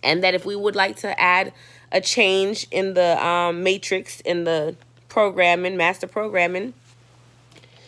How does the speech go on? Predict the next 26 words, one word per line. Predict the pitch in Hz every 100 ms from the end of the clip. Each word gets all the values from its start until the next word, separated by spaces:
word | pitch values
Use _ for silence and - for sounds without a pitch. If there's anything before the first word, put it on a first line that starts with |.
| - _
<clears throat> |
we | 175 190 196 190 226
could | 240
do | 220 381
that. | 165 - - - - - - - - _ _ _ _ _ _ _ _ _ _ _ _ - - - - _ - _ _ _ - - - - - - - - - _ _ - - - - -
I've | 165
been | 180
drinking | 175 170 151
lemon | 147 147
water | 151 151
today. | 156 180 175 170 165 160
I |
haven't | 196 175
been | 170
having | 170 156 147
much | 143 -
water | 151 156
since | 147 151 156
we've |
been | 156 147
in | 151
the |
hotel, | 147 - - 147 147
which | 156
is | 147 147
weird. | 143 - -